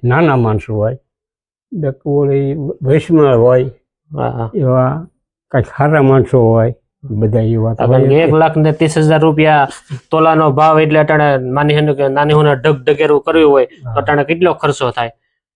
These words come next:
Speaker 1: એનો ખર્ચો તો ઘણો થાય
Speaker 2: કારણ કે
Speaker 1: બાપા.
Speaker 2: મધ્યમ વર્ગના લોકોને આ અટાણે દાગીના બનાવવામાં તકલીફ પડે છે.
Speaker 1: હા.
Speaker 2: તો તમારે શું કહેવાનું છે આમાં? રિવાજ થોડોક ઓછો કરવાની જરૂર
Speaker 1: ઓછો
Speaker 2: છે?
Speaker 1: કરવાની જરૂર છે, હા.
Speaker 2: ત્યારે બધા,
Speaker 1: હા.
Speaker 2: ઈ સમયમાં બધા એમ કહેતા દાદા કે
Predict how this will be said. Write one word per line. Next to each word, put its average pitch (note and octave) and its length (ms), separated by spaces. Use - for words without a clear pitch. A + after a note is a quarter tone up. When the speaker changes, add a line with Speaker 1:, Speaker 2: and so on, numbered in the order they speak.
Speaker 1:
એનો A#2+ 260
ખર્ચો B2+ 400
તો B2 160
ઘણો G#2+ 320
થાય C3 240
Speaker 2:
કારણ - 0
કે C#3 140
Speaker 1:
બાપા. B2+ 380
Speaker 2:
મધ્યમ C#3+ 360
વર્ગના D#3 340
લોકોને D#3 420
આ D3+ 160
અટાણે C#3+ 520
દાગીના D3+ 400
બનાવવામાં D3 520
તકલીફ D#3 400
પડે A#2 180
છે. G#2+ 120
Speaker 1:
હા. F#2+ 380
Speaker 2:
તો C3+ 120
તમારે D#3+ 340
શું F3+ 120
કહેવાનું D#3+ 280
છે C#3+ 60
આમાં? C3+ 220
રિવાજ E3 260
થોડોક E3+ 240
ઓછો E3 280
કરવાની F3 360
જરૂર E3+ 260
Speaker 1:
ઓછો D3+ 40
Speaker 2:
છે? F#3 100
Speaker 1:
કરવાની C3 340
જરૂર C3 280
છે, A2+ 220
હા. G2 240
Speaker 2:
ત્યારે F3+ 240
બધા, F#3 300
Speaker 1:
હા. E3+ 320
Speaker 2:
ઈ D#3+ 140
સમયમાં F#3+ 420
બધા F3+ 180
એમ F3 200
કહેતા F3 400
દાદા C#3+ 300
કે D3+ 100